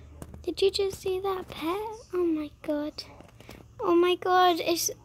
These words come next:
it, I'm trapped. Oh no.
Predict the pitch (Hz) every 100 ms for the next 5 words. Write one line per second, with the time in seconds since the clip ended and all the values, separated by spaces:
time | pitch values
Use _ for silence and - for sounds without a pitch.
0 | - - - - - 320 - - 370 359
1 | 359 349 - 392 415 480 381 - - -
2 | - - - - - - - - - -
3 | - 349 311 302 285